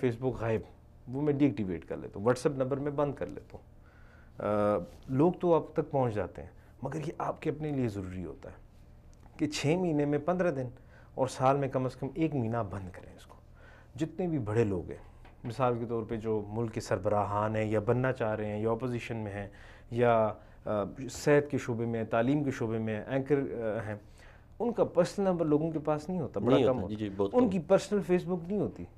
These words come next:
Speaker 2: جی،
Speaker 1: وہ
Speaker 2: جی۔
Speaker 1: سمجھدار ہیں، اس لیے وہ اوپر جاتے ہیں۔ ہم بے وقوف ہو جاتے ہیں، اس لیے ہم لگے ہوئے خود رپلائی بھی کر رہے ہوتے ہیں، میسج بھی کر کے اگلا خفا نہ ہو۔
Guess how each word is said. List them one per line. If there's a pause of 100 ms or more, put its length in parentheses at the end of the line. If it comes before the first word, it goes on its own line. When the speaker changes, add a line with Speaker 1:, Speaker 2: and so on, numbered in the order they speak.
Speaker 2:
جی،
Speaker 1:
وہ
Speaker 2:
جی۔
Speaker 1:
سمجھدار
ہیں،
اس
لیے
وہ
اوپر
جاتے
ہیں۔ (260)
ہم
بے
وقوف
ہو
جاتے
ہیں،
اس
لیے
ہم
لگے
ہوئے (360)
خود
رپلائی
بھی
کر
رہے
ہوتے
ہیں،
میسج
بھی
کر
کے
اگلا
خفا
نہ
ہو۔